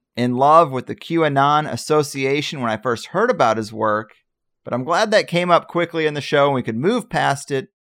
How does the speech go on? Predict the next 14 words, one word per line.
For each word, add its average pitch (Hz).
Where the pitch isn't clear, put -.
because, 143
again, 131
ninety-five 165
percent 147
of 175
this 185
information 170
is 214
<laughs> -
pre-Trump, 175
so -
maybe 165
let's 160
not 165